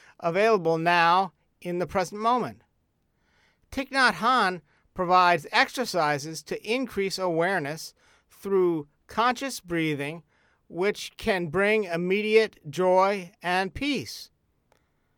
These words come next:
This work assists with helping readers develop inner peace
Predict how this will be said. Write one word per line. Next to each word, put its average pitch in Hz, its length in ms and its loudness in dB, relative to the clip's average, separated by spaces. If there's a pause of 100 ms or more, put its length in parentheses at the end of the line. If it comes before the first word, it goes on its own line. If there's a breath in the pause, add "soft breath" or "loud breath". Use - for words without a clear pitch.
(420)
This 269 280 -2
work 165 360 0
assists - 680 -4
with 175 260 -4
helping 226 400 -2
readers 175 380 -2
develop 160 440 -2
inner 202 240 -4
peace 143 500 -10